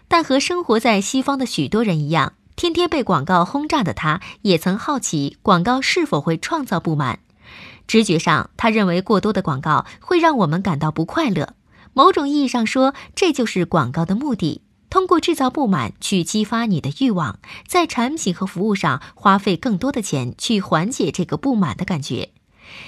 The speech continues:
有很多研究发现，社会比较对情绪是有害的，而广告促使我们与其他人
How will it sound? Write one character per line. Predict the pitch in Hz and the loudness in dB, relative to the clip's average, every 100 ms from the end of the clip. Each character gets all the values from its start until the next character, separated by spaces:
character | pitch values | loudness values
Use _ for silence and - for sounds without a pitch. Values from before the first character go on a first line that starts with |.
| - | -2
有 | 220 214 | 4 4
很 | - 165 | 4 0
多 | 175 | 2
研 | 185 151 | 0 -2
究 | 226 | -4
发 | 226 147 | -4 -4
现， | - 139 101 _ _ - | -2 -4 -4 _ _ -10
社 | - 392 | 0 0
会 | - 349 | 2 0
比 | 269 175 | 0 -2
较 | 165 170 | -2 -2
对 | 180 160 | 0 -2
情 | - 165 | -2 -4
绪 | 202 - | -2 -2
是 | 220 233 | -2 0
有 | 180 | -2
害 | - - 143 | -2 -4 -2
的， | 110 - _ _ - - | -4 -6 _ _ -20 -4
而 | - 233 | 2 4
广 | 302 269 214 | 4 0 2
告 | 254 220 - | -2 -2 -6
促 | - 269 | -2 -2
使 | - | 0
我 | 233 170 | 2 2
们 | 151 170 | 2 -2
与 | 139 | -2
其 | - 160 | -4 -2
他 | 240 262 | -2 0
人 | 175 131 | -2 -2